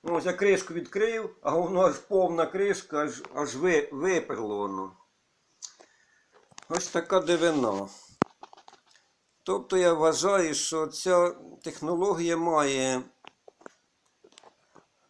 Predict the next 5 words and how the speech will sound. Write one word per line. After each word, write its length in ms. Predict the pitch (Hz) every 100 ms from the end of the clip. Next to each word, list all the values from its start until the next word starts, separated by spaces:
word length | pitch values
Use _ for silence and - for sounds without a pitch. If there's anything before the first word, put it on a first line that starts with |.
| - - - 117
е, 100 | 123
успішні 680 | 156 - 190 180 - 135 139
ре-, 240 | 147 135
результати, 760 | 143 143 139 202 220 220 131 131
оскільки 760 | 151 - 175 151 - 147 139